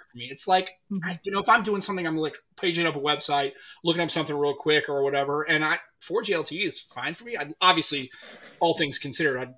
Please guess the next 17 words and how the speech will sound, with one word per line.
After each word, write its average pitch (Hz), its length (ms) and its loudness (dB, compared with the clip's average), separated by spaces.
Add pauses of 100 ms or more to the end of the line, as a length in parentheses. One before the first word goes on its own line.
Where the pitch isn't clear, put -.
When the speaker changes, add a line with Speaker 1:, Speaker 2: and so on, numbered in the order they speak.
(120)
Speaker 1:
rather 135 220 -2
have 117 160 2
the 113 60 -12
five 117 240 -12
G 123 180 -8
clearly 110 340 -12
'cause - 160 -14
you 117 100 -12
wanna 110 140 -12
have 104 60 -16
the, 107 100 -14 (160)
the - 60 -20
faster - 340 -12
speed 120 320 -10 (520)
capability. 127 560 -6
Speaker 2:
Mm-hmm. 139 120 -6 (260)
Speaker 1:
But 113 120 -12